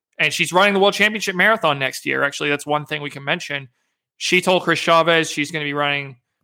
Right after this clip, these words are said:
the World Championship Marathon. So now it means every American who is in the top three, you know, is, has the opportunity to be se-, to be selected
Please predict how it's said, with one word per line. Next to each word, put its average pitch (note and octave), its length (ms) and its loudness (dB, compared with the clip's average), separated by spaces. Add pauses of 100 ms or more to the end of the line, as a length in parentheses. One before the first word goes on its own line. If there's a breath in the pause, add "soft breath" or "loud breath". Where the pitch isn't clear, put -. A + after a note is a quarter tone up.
(640)
the D3 60 -6
World C#3+ 160 2
Championship D3+ 360 -4
Marathon. E3 400 2
So E3+ 140 2
now G#3+ 220 4
it A3+ 60 0
means G#3 380 0 (240)
every C4 480 2 (300)
American G3 500 2
who D#3+ 220 0
is D3+ 200 -2 (840)
in F3+ 120 0
the F#3 60 -2
top F#3+ 300 0
three, F3+ 180 2
you F3 60 2
know, D#3+ 120 2
is, D#3 300 -4 (280)
has F#3 160 2
the F#3 100 4
opportunity F3+ 400 2
to G3+ 80 0
be F#3 80 -4
se-, E3 180 -6 (120)
to E3 120 0
be E3 140 -4
selected D#3+ 640 2